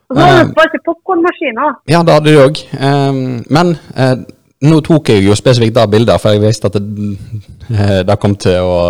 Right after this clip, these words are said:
Speaker 2: eh, fyre seg opp hos deg. Eh, for hvis jeg hadde tatt bildet bak meg, så hadde jeg liksom sånn frukttallerken og <laughs> forskjellige sånne ting der, da. Så det var liksom begge deler.
Speaker 1: Jo, jo.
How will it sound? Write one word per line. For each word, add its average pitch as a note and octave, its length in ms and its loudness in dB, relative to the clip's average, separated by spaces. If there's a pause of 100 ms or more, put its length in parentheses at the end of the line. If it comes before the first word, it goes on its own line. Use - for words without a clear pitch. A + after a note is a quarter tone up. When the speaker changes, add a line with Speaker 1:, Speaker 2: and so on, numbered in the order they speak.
(140)
Speaker 2:
eh, F#2+ 560 -6
fyre G#2 300 0
seg G#2 140 -2
opp G2+ 120 -2
hos F#2+ 100 -6
deg. G#2+ 240 -2 (200)
Eh, G#2 280 -4
for A2+ 180 -2
hvis A2+ 120 2
jeg A#2 80 2
hadde A2 140 0
tatt A2 80 -2
bildet B2 220 2
bak A2 300 0
meg, F2+ 140 -8
så F#2+ 100 -4
hadde A2 140 -4
jeg F#2+ 80 -4
liksom B2+ 160 2
sånn B2 180 0
frukttallerken F2+ 880 -4
og E2+ 140 -4
<laughs> - 40 -16
forskjellige - 720 -4
sånne B2 460 0
ting G#2+ 160 0
der, G2+ 300 0
da. B2 120 0 (140)
Så C3 140 -2
det A#2 80 2
var A2 140 0
liksom A2 220 -2
begge G2+ 200 0
deler. G2 360 -2 (1300)
Speaker 1:
Jo, D#4+ 200 0
jo. C4+ 180 4